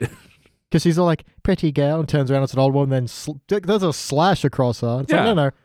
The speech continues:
Speaker 2: slash throat or just stab gut a bunch. Don't, what are you doing?" But maybe the lesson is, you know, tr-, almost killing her is the lesson. I don't know.
Speaker 1: She savored the fucking kill, man. You
Speaker 2: No.
Speaker 1: never savor it.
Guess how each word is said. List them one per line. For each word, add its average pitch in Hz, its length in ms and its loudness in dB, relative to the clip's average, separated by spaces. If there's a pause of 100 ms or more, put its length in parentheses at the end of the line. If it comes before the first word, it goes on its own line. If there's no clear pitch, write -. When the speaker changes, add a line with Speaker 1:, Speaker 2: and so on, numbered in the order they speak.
(220)
Speaker 2:
slash 233 380 0
throat 151 360 4
or 151 120 -6
just 143 180 0
stab 151 300 0
gut 143 180 0
a 120 40 -4
bunch. 110 360 -8
Don't, 170 260 0 (200)
what 202 100 -4
are - 20 2
you 180 80 2
doing?" 120 200 2
But 135 120 -4
maybe 175 300 4
the 156 100 2 (120)
lesson 131 440 0
is, 127 300 0
you 123 80 0
know, 113 280 -2 (420)
tr-, - 80 -18 (100)
almost 135 540 2
killing 110 280 -2
her 107 140 -4
is 104 120 -6
the 117 80 -10
lesson. 117 240 -8
I 160 120 0
don't - 120 -10
know. - 120 -18 (500)
Speaker 1:
She - 200 -2
savored 156 420 -2
the - 80 -6
fucking 165 380 -6
kill, 180 260 -2
man. 147 360 -2
You 135 80 0
Speaker 2:
No. 143 80 4
Speaker 1:
never 160 160 0
savor 147 460 -2
it. 104 100 -6